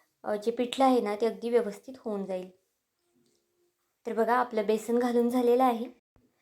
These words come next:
आता बारीक गॅसवरती आपल्याला हे शिजून द्यायचं आहे. पाहू शकता, इथे मी झाकण ठेवून हे बारीक गॅसवरती शिजून देते. एक पाच ते सहा मिनिटामध्ये स्लो गॅसवरती ना बेसन आरामात शिजतं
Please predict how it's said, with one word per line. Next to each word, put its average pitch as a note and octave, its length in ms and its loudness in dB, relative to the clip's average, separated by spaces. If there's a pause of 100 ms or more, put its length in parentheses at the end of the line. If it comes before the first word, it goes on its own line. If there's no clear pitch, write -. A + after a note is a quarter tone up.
(140)
आता B3+ 220 -4
बारीक A#3+ 440 4
गॅसवरती B3 500 -4
आपल्याला A3 320 -2
हे A#3+ 120 0
शिजून A#3 360 -4
द्यायचं A3+ 300 0
आहे. B3+ 180 -10 (800)
पाहू A#3+ 180 2
शकता, B3 300 -4
इथे A3 180 -8
मी C4 200 -4
झाकण C4 320 -4
ठेवून B3 280 -2
हे A3+ 100 -2
बारीक G#3+ 400 2
गॅसवरती A#3+ 460 -8
शिजून A#3 380 -6
देते. A#3 400 -6 (460)
एक C4 200 -8
पाच C4 280 0
ते D#4 80 -8
सहा C#4 280 -4
मिनिटामध्ये A#3 640 -6
स्लो A3+ 280 0
गॅसवरती A#3+ 600 -4
ना G#3 100 -2
बेसन G#3+ 360 -4
आरामात G#3+ 480 -2
शिजतं B3+ 400 -12